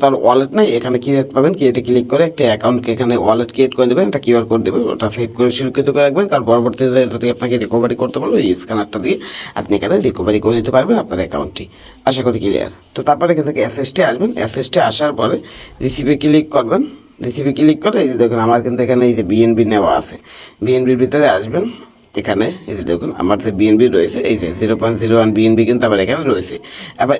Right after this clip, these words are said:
এইটা রাখবেন না, এটা, এটা রাখলে হবে না, কিন্তু আপনার কিন্তু এইটাই জিরো পয়েন্ট জিরো ওয়ান থাকতে হবে। আশা করি ক্লিয়ার। অ্যাড্রেস এখানে রয়েছে, এই অ্যাড্রেস সেন্ড করবেন, অথবা আপনারা যেটা করতে পারেন এখান থেকে রিসিভ, এই যে রিসিভ, রিসিভে ক্লিক করে সরাসরি এখান থেকে এই যে receive to Binance,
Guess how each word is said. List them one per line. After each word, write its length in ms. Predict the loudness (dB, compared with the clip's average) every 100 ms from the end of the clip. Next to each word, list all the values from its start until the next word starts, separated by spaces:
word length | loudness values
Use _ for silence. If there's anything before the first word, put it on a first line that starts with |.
| 0
এইটা 160 | 0 0
রাখবেন 260 | 0 -2 0
না, 40 | 2 2
এটা, 140 | 0 0
এটা 120 | 2 0
রাখলে 200 | 0 -4
হবে 100 | -4 -2
না, 40 | -2
কিন্তু 120 | -2 -2
আপনার 140 | 0 0
কিন্তু 140 | -2 2 2
এইটাই 300 | 2 2 0 2
জিরো 140 | 0 2
পয়েন্ট 180 | 0 2
জিরো 140 | 2 4
ওয়ান 140 | 4 2 -4 -6
থাকতে 260 | -6 -6 -8
হবে। 160 | -8 -12 -18 -20 -20 _
আশা 140 | -4 -2
করি 120 | -2 -2
ক্লিয়ার। 280 | 0 2 2 0
অ্যাড্রেস 340 | 0 0 0 -2
এখানে 200 | -2 0 0
রয়েছে, 200 | 0 -2 -2
এই 60 | -2
অ্যাড্রেস 280 | -2 0 -2 -2
সেন্ড 160 | -2 0 0
করবেন, 240 | 0 0 0 -4
অথবা 260 | -2 -2 -4 -4 -18 -10 -8
আপনারা 220 | -4 0 0
যেটা 160 | 0 -2 -2
করতে 160 | 0
পারেন 140 | 0 2
এখান 120 | 2 0
থেকে 120 | 0 2
রিসিভ, 260 | 0 -2 -4 -2
এই 40 | 0
যে 60 | 0 0
রিসিভ, 240 | -2 -2 -4 -2
রিসিভে 320 | -2 0 0 2
ক্লিক 240 | 2 2 2
করে 160 | 0 -2 -4 -12 -20 -18 -2
সরাসরি 420 | 2 2 2 4 4
এখান 180 | 4 2 2
থেকে 160 | 2 2 2
এই 40 | 2
যে 60 | 2
receive 240 | 0 -2 -2
to 60 | 2 2 2
Binance, 340 | 2 2 -2